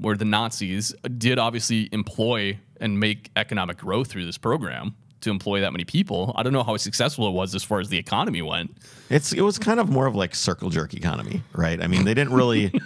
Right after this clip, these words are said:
Speaker 1: <laughs>
Speaker 2: they weren't really growing wealth.
Speaker 1: True.
Speaker 2: They were just,
Speaker 1: They
Speaker 2: they
Speaker 1: were
Speaker 2: had,
Speaker 1: just
Speaker 2: they had
Speaker 1: moving
Speaker 2: the,
Speaker 1: it
Speaker 2: the
Speaker 1: a lot.
Speaker 2: Reichmark or whatever it was.
Speaker 1: Yeah.
Speaker 2: And they were just, like, kind of just printing
Speaker 1: Printing
Speaker 2: money
Speaker 1: money,
Speaker 2: and just,
Speaker 1: yeah,
Speaker 2: like,
Speaker 1: inflation.
Speaker 2: paying people.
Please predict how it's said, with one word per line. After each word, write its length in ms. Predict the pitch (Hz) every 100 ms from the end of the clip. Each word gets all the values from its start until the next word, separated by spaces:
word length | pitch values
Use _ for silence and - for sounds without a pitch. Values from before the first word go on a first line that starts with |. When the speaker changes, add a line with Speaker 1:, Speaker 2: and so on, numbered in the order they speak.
| 302
Speaker 1:
<laughs> 220 | - 311
Speaker 2:
they 80 | 131
weren't 200 | 160 160
really 200 | 156 123
growing 480 | 95 95 101 110 85
wealth. 440 | 78 101 151 - - -
Speaker 1:
True. 320 | - 135 104
Speaker 2:
They 140 | 98 123
were 120 | 123
just, 220 | 104 117
Speaker 1:
They 60 | 110
Speaker 2:
they 40 |
Speaker 1:
were 60 | 107
Speaker 2:
had, 100 | 95
Speaker 1:
just 120 | 95
Speaker 2:
they 80 | 120
had 80 | 117
Speaker 1:
moving 140 | 107
Speaker 2:
the, 60 | 110
Speaker 1:
it 100 | 131
Speaker 2:
the 60 | 113
Speaker 1:
a 0 |
lot. 320 | - 104 131
Speaker 2:
Reichmark 340 | 107 92 90 92
or 60 |
whatever 240 | 90 85 80
it 60 |
was. 340 | 80 80 82 -
Speaker 1:
Yeah. 260 | 92 82 78
Speaker 2:
And 120 | 98
they 100 | 110
were 100 | 110
just, 220 | 101 95
like, 220 | 95 87 90 _ -
kind 180 | - 95
of 260 | 87 76 - -
just 180 | - 92 - _
printing 240 | - 90 85
Speaker 1:
Printing 240 | 98 82
Speaker 2:
money 140 | 80 85
Speaker 1:
money, 180 | 82 85
Speaker 2:
and 120 | 85
just, 200 | 87 82
Speaker 1:
yeah, 40 | 82
Speaker 2:
like, 120 | 82
Speaker 1:
inflation. 480 | 92 - 85 87 98
Speaker 2:
paying 100 | 90
people. 260 | 87 85